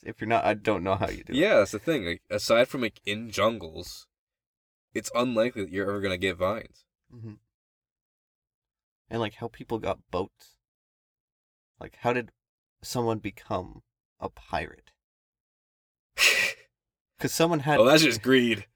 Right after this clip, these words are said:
Speaker 2: That's just some guy went, "I want that shit."
Speaker 1: Like, when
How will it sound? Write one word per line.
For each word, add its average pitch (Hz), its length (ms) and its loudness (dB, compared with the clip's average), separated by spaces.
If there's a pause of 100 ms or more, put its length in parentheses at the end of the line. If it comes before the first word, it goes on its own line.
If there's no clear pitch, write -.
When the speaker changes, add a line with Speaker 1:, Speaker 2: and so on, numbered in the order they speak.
Speaker 2:
That's 131 160 8
just 147 120 2
some 139 140 2
guy 131 100 8
went, 117 220 2
"I 113 80 6
want 117 260 2
that 101 180 6
shit." 101 360 4 (800)
Speaker 1:
Like, 139 260 0 (100)
when 131 260 2